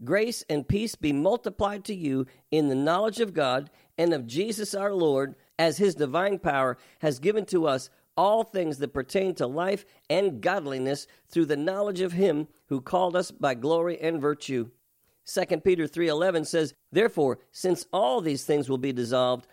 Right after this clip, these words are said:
what manner of persons ought you to be in holy conduct and godliness?" This is the walk of love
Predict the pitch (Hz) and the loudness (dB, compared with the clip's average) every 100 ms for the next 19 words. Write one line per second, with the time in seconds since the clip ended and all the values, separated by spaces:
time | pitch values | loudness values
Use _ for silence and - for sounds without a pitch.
0 | _ - 262 - 175 190 202 196 147 131 | _ -2 -2 -2 -4 -2 0 0 -2 -4
1 | - 214 - 135 139 - _ - 175 - | -2 -2 -2 -4 -6 -8 _ -4 -4 -2
2 | 196 190 170 202 165 151 - _ 131 120 | -4 -4 0 2 2 0 -8 _ -4 -2
3 | 139 175 175 170 180 160 110 110 - - | -2 0 -2 -2 -2 -2 -4 -6 -8 -4
4 | 131 120 127 131 117 104 104 - - _ | -2 0 -2 0 -2 -4 -6 -12 -20 _
5 | _ _ 143 269 226 - - 147 139 135 | _ _ -4 0 0 0 -6 -4 -2 -2
6 | 170 208 220 208 160 139 98 107 | 0 0 -2 -4 -2 -2 -2 -6